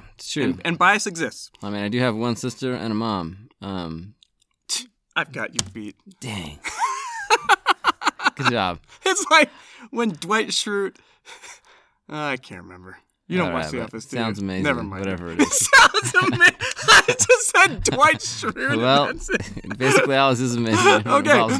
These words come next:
Speaker 1: Dwight
Speaker 2: Note to
Speaker 1: Schrute.
Speaker 2: self, Paul does not know or care about The Office.
Speaker 1: No, I,
Speaker 2: Okay.
Speaker 1: I've seen it. I've seen it a few times. I ha-, I'm not like, uh,
Speaker 2: I, it's fine.
Speaker 1: an avid fan, but
Speaker 2: It's fine.
Speaker 1: I like, I like when he declares bankruptcy.
Speaker 2: That, well, that's
Speaker 1: Uh,
Speaker 2: Michael Scott.
Speaker 1: but yeah, Michael
Speaker 2: But,
Speaker 1: Scott.
Speaker 2: yeah.
Speaker 1: Yeah, Michael Scott. But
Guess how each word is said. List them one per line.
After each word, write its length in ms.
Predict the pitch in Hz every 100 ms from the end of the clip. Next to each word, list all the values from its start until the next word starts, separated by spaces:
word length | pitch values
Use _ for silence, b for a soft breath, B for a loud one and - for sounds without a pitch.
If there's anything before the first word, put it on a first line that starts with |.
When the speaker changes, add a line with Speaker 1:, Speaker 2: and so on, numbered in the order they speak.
| 208
Speaker 1:
Dwight 140 | 233
Speaker 2:
Note 220 | 226 320 220
to 60 |
Speaker 1:
Schrute. 40 | 254
Speaker 2:
self, 240 | 269 185 131
Paul 220 | 254 277
does 180 | 220 190
not 320 | 202 233 233
know 260 | 233 247 226
or 140 | 185
care 220 | - 233
about 220 | 208 185 165
The 100 | 175
Office. 420 | 202 - 120 -
Speaker 1:
No, 260 | 233 240 175
I, 200 | 147 82 98
Speaker 2:
Okay. 140 | 117
Speaker 1:
I've 200 | 127 165
seen 200 | - 165
it. 160 | 131 - -
I've 160 | 143 143
seen 140 | 120
it 80 | 101
a 40 |
few 140 | - 95
times. 360 | 104 92 90
I 60 | 104
ha-, 160 | 127 -
I'm 140 | 123
not 200 | 127 113
like, 320 | 107 95 87
uh, 340 | 98 87 85 85
Speaker 2:
I, 160 | 131 117 -
it's 180 | 165 -
fine. 140 | 107
Speaker 1:
an 60 | 104
avid 240 | 98 85
fan, 280 | - 78 80
but 100 | 185
Speaker 2:
It's 140 | 175
fine. 220 | - 98 90 B B -
Speaker 1:
I 80 |
like, 200 | 95 95 - -
I 140 | 117
like 200 | 123 139
when 120 | 131
he 80 | 117
declares 320 | 104 117 107
bankruptcy. 580 | 104 107 107 92 98 87 - B B _ -
Speaker 2:
That, 200 | 180 -
well, 100 | 175
that's 160 | 180 190
Speaker 1:
Uh, 20 |
Speaker 2:
Michael 200 | 170 165
Scott. 260 | - 156 120
Speaker 1:
but 120 | 85
yeah, 200 | 110 98
Michael 160 | 92 160
Speaker 2:
But, 80 | -
Speaker 1:
Scott. 240 | 110 151
Speaker 2:
yeah. 60 | 151
Speaker 1:
Yeah, 100 | 143
Michael 160 | 131 -
Scott. 260 | 135 98
But 180 | 104 98